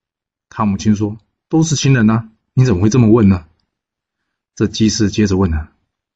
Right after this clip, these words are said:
：“那一定要分的话，谁比较亲啊？”他母亲笑着说：“当然是你父亲比较亲啊。”祭司接着问啊：“为什么父亲会比老公更亲呢？”他母亲说了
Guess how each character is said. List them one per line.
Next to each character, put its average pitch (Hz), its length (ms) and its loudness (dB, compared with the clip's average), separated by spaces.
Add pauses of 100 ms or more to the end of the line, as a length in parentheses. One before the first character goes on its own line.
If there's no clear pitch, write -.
(220)
：“那 117 160 -2
一 117 180 0
定 139 140 2
要 120 100 0
分 110 160 0
的 107 80 4
话， 98 300 -4 (300)
谁 - 300 -4
比 113 80 0
较 110 140 -2
亲 98 240 2
啊？” 78 200 -6 (1040)
他 120 180 -4
母 107 120 6
亲 107 220 2
笑 110 160 0
着 92 100 -6
说 92 240 -4 (500)
：“当 123 180 0
然 110 140 2
是 123 120 0
你 104 100 4
父 113 160 2
亲 107 200 2
比 95 60 0
较 101 140 -2
亲 101 220 0
啊。” 82 180 -2 (1160)
祭 143 160 -2
司 120 160 -4
接 113 180 0
着 98 100 -4
问 95 160 -2
啊 80 200 -12 (320)
：“为 175 160 2
什 - 120 0
么 104 100 6
父 123 180 0
亲 110 180 0
会 117 60 2
比 107 120 2
老 87 160 -2
公 110 180 0
更 107 160 4
亲 104 220 2
呢？” 98 200 2 (1200)
他 117 180 -2
母 107 120 6
亲 107 220 2
说 113 180 -2
了 107 220 -4